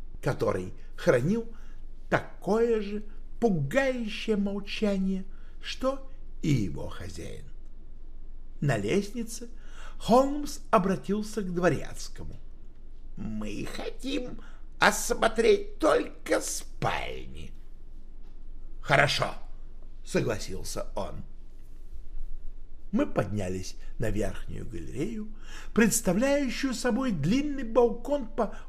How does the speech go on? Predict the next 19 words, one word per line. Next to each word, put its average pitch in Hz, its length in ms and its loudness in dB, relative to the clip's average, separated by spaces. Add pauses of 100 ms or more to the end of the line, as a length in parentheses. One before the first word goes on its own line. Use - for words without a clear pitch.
обе 104 380 8
стороны 104 520 -2
которого 220 580 -2 (280)
шли 277 320 4
двери, 135 640 4 (240)
по 120 100 4
крайней 107 720 0
мере, 214 420 0 (300)
двадцати 143 720 2
спален. - 560 -6 (1600)
Мы 262 220 4
осмотрели 247 640 -4
все, - 520 -2 (360)
за 147 240 8
исключением 240 760 0
собственной 196 1000 -2
спальни 277 600 -2 (300)
лорда 120 680 0 (100)
Дирсвуда. 104 920 -6